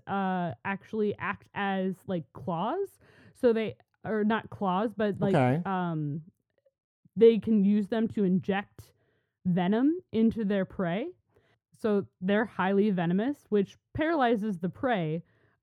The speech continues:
Speaker 1: uh, whatever prey that they can overpower. But, uh, rarely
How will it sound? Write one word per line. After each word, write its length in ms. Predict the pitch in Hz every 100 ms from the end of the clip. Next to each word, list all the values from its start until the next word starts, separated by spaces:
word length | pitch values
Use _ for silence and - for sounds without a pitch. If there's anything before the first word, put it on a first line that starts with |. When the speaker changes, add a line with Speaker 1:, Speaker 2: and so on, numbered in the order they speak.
| -
Speaker 1:
uh, 340 | 196 175 160 - - 110
whatever 600 | 147 185 180 208 214 214
prey 200 | 214 214 196
that 180 | 185
they 140 | 185 180
can 320 | 185 175 175 -
overpower. 800 | 180 180 - 190 151 117 147 - _ _ _ _ _ _ _ _ _ _ _ _ _ -
But, 240 | 214 202 -
uh, 320 | 196 185 175 -
rarely 680 | 185 262 403 392 196 165 202